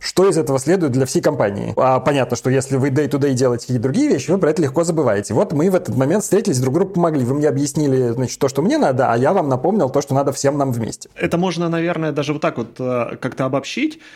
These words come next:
Speaker 2: что когда в одной комнате встречаются люди, находящиеся в разных контекстах, или в разном уровне масштаба вопросов, о которых они думают, то на вот этом пересечении контекстов и на пересечении масштабов может внезапно вылезть какое-то знание,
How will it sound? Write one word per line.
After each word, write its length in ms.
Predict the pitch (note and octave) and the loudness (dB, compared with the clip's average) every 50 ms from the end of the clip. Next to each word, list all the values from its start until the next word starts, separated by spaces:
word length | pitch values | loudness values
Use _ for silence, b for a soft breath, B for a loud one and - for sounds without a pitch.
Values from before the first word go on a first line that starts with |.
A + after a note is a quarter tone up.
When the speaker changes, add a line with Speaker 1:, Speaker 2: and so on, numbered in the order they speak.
| B B | B B
Speaker 2:
что 440 | - - - _ - D3+ D3+ D3+ | -16 -16 -6 _ 0 0 0 0
когда 460 | C#3+ C#3+ D#3+ D#3 D3+ D3 F3 E3 D#3 C3+ | 0 -2 -4 -4 -2 -2 -2 0 0 0
в 80 | B2 | -2
одной 200 | C3 C3 C#3+ C#3+ | -2 -2 -4 -4
комнате 360 | C#3 - E3+ D3+ C3+ B2 - | -2 -2 -2 -2 -2 -4 -4
встречаются 580 | B2 - - C#3 C3+ - E3 D3+ C#3 C3+ - D3 | -8 -8 -8 -8 -4 -2 -2 -2 -2 -2 -4 -2
люди, 300 | D3 D#3+ F3 D#3 - A#2 | -2 0 0 -2 -2 -2
находящиеся 800 | A2 A2+ A2+ - D3+ C#3 D3+ C3+ - - - A#2+ A2 - - A#2+ | -4 -4 -6 -4 -4 -2 -2 -2 -4 -4 -6 -6 -6 -4 -6 -4
в 20 | |
разных 340 | B2+ C#3+ C#3 A#2 - A2+ A2+ | -2 -2 -2 -2 -4 -8 -6
контекстах, 680 | - C3+ C3 C3+ - A#3+ - - - - G2 - - - _ _ _ _ - | -4 -6 -6 -4 -4 -6 -6 -6 -8 -10 -10 -10 -12 -18 _ _ _ _ -2
или 220 | E3+ E3+ D3+ D3+ | 0 0 2 0
в 80 | C3 C#3 | 0 0
разном 480 | D#3 D#3+ D#3 C#3+ - C3 C3 B2 B2 B2+ | -2 -2 -2 -2 -4 -4 -6 -6 -2 -2
уровне 340 | D3+ D#3 C#3 C3+ B2+ B2 B2 | 0 0 0 -2 -2 -4 -4
масштаба 560 | B2 C#3 C3 - - - E3+ D3 B2+ A#2 A#2 | -4 -4 -4 -6 -4 -4 -2 -2 -2 -2 -4
вопросов, 580 | G#2+ A#2 B2+ - - C3 A#2+ - - G#2+ - A#2 | -4 -4 -4 -4 -4 -4 -4 -4 -6 -10 -10 -8
о 40 | |
которых 400 | A2 A#2+ A#2 - C3 A#2 A2 - | -6 -6 -4 -4 -4 -4 -4 -4
они 160 | - A#2 B2 B2+ | -4 -4 -4 -2
думают, 500 | B2 G3 C#4 D#4 A3 C#3 A2+ - - - _ B B B B B B B B B B _ | -2 -2 -2 0 -2 -2 -4 -6 -8 -14 _ B B B B B B B B B B _
то 300 | - D#3+ D#3+ D#3+ D#3+ D3 - | 0 0 2 2 2 0 0
на 140 | C#3+ D3+ D3 | -2 -2 -2
вот 160 | D#3 D#3+ D#3+ | -2 -2 -2
этом 220 | F3+ E3 D#3 C3+ | -4 -2 -4 -2
пересечении 580 | C3+ D3+ C#3 C#3+ - - C#3+ - F3+ D3+ C#3+ C3 | -2 -2 -2 -2 -4 -6 -4 -2 -2 -2 -2 -2
контекстов 560 | - D#3 D3 C#3+ - D3+ - - - B2 - | -4 -4 -4 -2 -4 -4 -4 -6 -8 -8 -6
и 40 | B2+ | -6
на 100 | B2+ B2+ | -4 -4
пересечении 480 | C3 C3 C3 - - - D#3+ C#3+ C#3 | -4 -6 -8 -8 -6 -4 -4 -4 -2
масштабов 640 | C3+ C3+ C#3 - - - A#3+ D4 A3+ D3+ - - - - | -4 -4 -6 -6 -4 -4 -2 -2 -2 -2 -4 -6 -10 -8
может 520 | C#3+ D3 D3+ F#3+ G#3+ G#3 - E3 - - - | -4 -2 0 0 0 0 -2 -4 -4 -6 -6
внезапно 800 | C#3 D3 D3+ D3+ C#3 D3+ F3 A3+ A#3 A3 D#3 C3 G#2+ A2 - - _ _ _ | -2 -2 0 0 0 0 0 0 0 -2 -2 -4 -4 -6 -10 -14 _ _ _
вылезть 480 | - A2+ B2 C#3 F#3 F3+ D3+ C3 - - | -14 -6 -2 -2 0 0 0 -2 -2 -4
какое-то 440 | C#3+ C#3 - D#3+ D3+ C#3+ C#3 C#3+ | -6 -4 0 0 0 0 -2 -4
знание, 560 | C3+ - D#3+ G3 B3 C4+ A#3 E3+ B2 G#2+ G#2+ | -4 -2 -2 -2 -2 0 -2 -2 -2 -4 -6